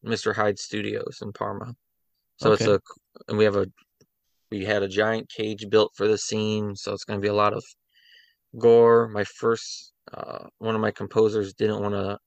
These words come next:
Speaker 1: do the music for the scenes, so I had to go a d-, different route with it. Um, s-, 'cause we made the wraparound very extremely graphic and gory.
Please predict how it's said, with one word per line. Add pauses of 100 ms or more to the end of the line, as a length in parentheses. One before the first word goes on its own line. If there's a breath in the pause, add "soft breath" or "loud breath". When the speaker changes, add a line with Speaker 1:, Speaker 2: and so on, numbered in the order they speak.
(140)
Speaker 1:
do
the
music
for
the
scenes,
so
I
had
to
go
a
d-, (140)
different
route
with
it. (920 soft breath)
Um,
s-,
'cause
we
made
the
wraparound
very
extremely
graphic
and
gory.